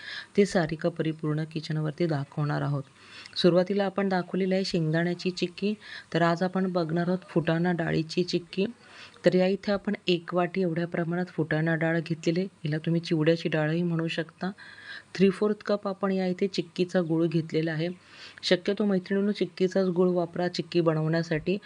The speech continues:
जो आपण पुरणपोळीसाठी वगैरे वापरतो तो गूळ जर तुम्ही वापरला तर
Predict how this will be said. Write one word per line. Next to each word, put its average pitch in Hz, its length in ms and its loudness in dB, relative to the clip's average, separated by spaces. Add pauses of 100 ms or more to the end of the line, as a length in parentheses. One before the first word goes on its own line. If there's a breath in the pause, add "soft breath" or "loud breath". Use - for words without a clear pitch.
(400 loud breath)
जो 170 120 4
आपण 175 260 2
पुरणपोळीसाठी 170 760 2
वगैरे 180 280 0
वापरतो 175 520 0
तो 185 120 0 (120)
गूळ 165 200 6 (220)
जर 185 160 6
तुम्ही 185 160 2
वापरला 165 440 0 (120)
तर 165 80 2